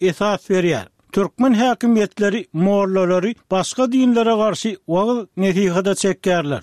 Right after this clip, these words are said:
Türkmenistanyny ýokary bilim almak, has kynlaşýar diýen atlan çap edilen habarlar we gepleşikler çekýär. Türkmenistanyny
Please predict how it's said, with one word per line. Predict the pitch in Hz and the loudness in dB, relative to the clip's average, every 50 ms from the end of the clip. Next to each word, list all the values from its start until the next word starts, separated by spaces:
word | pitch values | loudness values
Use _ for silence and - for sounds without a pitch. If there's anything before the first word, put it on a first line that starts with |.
| _ _ - | _ _ -6
Türkmenistanyny | - 208 202 - _ - 214 208 196 180 - - 202 190 190 180 175 185 208 240 208 - _ - | -2 -2 -2 -2 _ -2 0 0 0 0 -2 -2 -2 0 0 0 0 0 -2 -2 -6 -8 _ -4
ýokary | 160 185 190 185 - - 185 190 220 262 | 0 0 0 0 0 -2 -2 -2 0 0
bilim | 269 247 254 254 | 0 0 2 2
almak, | 247 233 226 226 220 214 - | 2 2 2 2 2 0 -2
has | _ - - - 247 277 277 - | _ -14 -6 -2 0 0 0 -2
kynlaşýar | - - 247 226 233 233 226 208 - - 202 202 208 196 180 | -4 -4 0 0 2 2 2 0 0 0 -2 0 0 0 0
diýen | 202 196 190 196 | 0 0 2 2
atlan | 190 185 - - 190 185 185 185 - - _ | 0 -2 -2 -2 -2 -2 -2 -2 -4 -10 _
çap | - - 247 247 - 269 | -6 -2 -2 -2 0 0
edilen | 254 226 185 202 202 208 208 175 139 - | -2 -2 0 0 0 0 0 -2 -6 -8
habarlar | - - 196 202 190 196 185 165 180 202 185 | -4 -2 -2 0 0 -2 -2 -2 -2 -2 0
we | 190 185 190 196 - _ - | 0 0 0 -2 -2 _ -6
gepleşikler | 156 185 196 180 - - 208 170 - - - 196 190 165 | -4 -2 -2 -2 -2 -2 -2 -2 -2 -4 -2 -2 -2 0
çekýär. | - - 180 165 _ - 170 135 - - - _ _ - - - | 0 -2 -2 -2 _ -4 -4 -4 -4 -6 -14 _ _ -20 -10 -2
Türkmenistanyny | - 220 190 - - 220 214 208 180 - - 202 202 196 196 202 220 254 - | -2 -2 -2 -2 -2 0 0 0 0 -2 -2 -2 0 0 2 2 0 0 -2